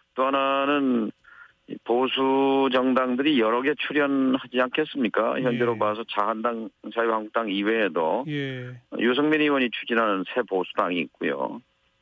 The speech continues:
Speaker 1: 그다음 친박당이 있을 거고,
Speaker 2: 예.
Speaker 1: 또 이재호 전 의원이 추진하는 당이 있고,
Speaker 2: 예.
Speaker 1: 또 뭐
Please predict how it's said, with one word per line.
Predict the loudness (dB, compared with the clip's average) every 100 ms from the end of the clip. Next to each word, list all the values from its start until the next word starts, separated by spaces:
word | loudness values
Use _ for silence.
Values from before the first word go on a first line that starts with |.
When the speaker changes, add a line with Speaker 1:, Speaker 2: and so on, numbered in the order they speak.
| _ -4
Speaker 1:
그다음 | -4
친박당이 | 0 0 0 0 -2 -2 0
있을 | -2 -6
거고, | -4 -4 -2 -6 -6 -8
Speaker 2:
예. | -8 -8 -10 -14 -16 -2
Speaker 1:
또 | 2
이재호 | 2 2 2 2 2
전 | 0 2
의원이 | 2 2 0
추진하는 | -4 -2 0 0
당이 | -2 -2 -4
있고, | -10 -10 -4 -2 -4 -6
Speaker 2:
예. | -10 -8 -8 -10 -12 -16 _ _ -6
Speaker 1:
또 | -2
뭐 | 2 2 4 2 2 0